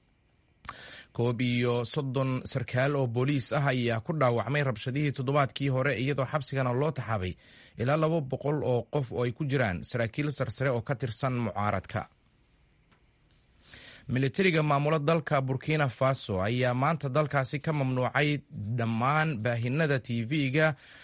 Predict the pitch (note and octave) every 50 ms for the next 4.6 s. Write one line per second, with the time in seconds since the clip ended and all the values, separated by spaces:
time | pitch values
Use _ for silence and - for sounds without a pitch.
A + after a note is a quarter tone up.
0 | - - - - - D#3+ F3+ F#3+ F#3+ D#3+ - - - E3 D3+ - D3 C#3 C3 A#2
1 | A#2 A2+ G#2 A2+ A#2+ A#2+ - D#3+ D#3+ E3 E3+ E3 - - B2+ G#2 A#2 A#2 B2 D3
2 | D#3+ D#3 - - - A#2+ G2+ F#2 - - - G#2 G#2 G2 - A#2+ A#2+ A#2 B2 E3
3 | E3 D3 C3 B2 G#2+ A2+ A#2 A#2 A#2 B2+ C3+ C#3+ C#3 A#2 B2 C#3 D#3 D#3 - -
4 | A#2+ B2 - F3 D#3 - B2+ A2 G2 F#2 F#2